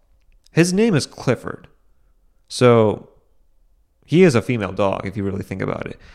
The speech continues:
Uh, I know Clifford's a male dog, but just go with me with, on, with this. Uh, I mean,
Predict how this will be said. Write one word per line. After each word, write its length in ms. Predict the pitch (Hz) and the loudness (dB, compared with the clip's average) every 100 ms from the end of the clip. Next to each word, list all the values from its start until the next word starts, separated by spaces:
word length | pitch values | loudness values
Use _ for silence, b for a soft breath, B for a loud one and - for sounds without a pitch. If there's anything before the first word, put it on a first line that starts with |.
| b - | b -4
Uh, 340 | 101 98 95 - | 0 0 -2 -2
I 120 | 117 | 0
know 120 | 110 | 0
Clifford's 380 | - 113 101 - | -2 -6 -6 -8
a 40 | |
male 240 | 98 95 95 | -6 -4 -4
dog, 300 | 95 98 95 | -4 -6 -6
but 580 | 98 - - 110 110 | -6 -6 -12 -14 -14
just 260 | 104 120 95 | -4 -4 -2
go 200 | 117 107 | -2 0
with 140 | 101 | -2
me 140 | 101 95 | -6 -8
with, 180 | 95 101 | -6 -6
on, 320 | 98 107 101 | -8 -8 -6
with 160 | 107 | -6
this. 300 | - - - B B B - | -6 -10 -12 B B B -2
Uh, 360 | 104 98 95 98 | 2 2 2 0
I 40 | |
mean, 320 | 123 135 139 | -2 -4 -6